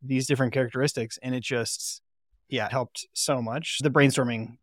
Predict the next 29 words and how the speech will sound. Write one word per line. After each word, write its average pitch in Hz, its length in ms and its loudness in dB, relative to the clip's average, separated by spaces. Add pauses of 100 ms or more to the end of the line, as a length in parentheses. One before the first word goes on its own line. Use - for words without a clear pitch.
piece 117 220 -6
is 117 140 -10
really 107 200 -6
cool. - 240 -10 (600)
Um, 113 480 -6 (600)
when 165 240 8
approaching 147 640 6 (540)
a 135 80 -8
blog 117 320 0
post 143 220 2
that 143 100 2
I 143 40 2
need 147 140 0
to 160 80 -2
write, 160 300 2 (460)
I 143 120 4
might 147 240 6
come 147 160 2
up 131 100 2
with 139 100 -4
an 127 100 0
outline 139 460 0
that 127 140 0
has 120 280 -2 (100)
three 127 440 -2
or 117 100 -2
four 117 240 -4
steps. - 520 -4 (500)
And 123 500 0